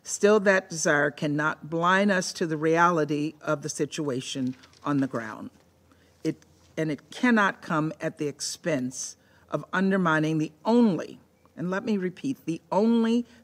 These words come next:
path available towards a longer, durable peace.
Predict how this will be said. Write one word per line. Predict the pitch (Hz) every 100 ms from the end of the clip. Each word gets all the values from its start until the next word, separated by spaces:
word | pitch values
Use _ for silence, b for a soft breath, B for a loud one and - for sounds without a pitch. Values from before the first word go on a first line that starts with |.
| _
path | - 196 190 - -
available | 175 160 160 156 147 151 156 b b -
towards | - 147 143 147 - - - -
a |
longer, | 151 139 147 165 160 160 165 - _ -
durable | 147 147 135 139 139
peace. | - 127 101 - -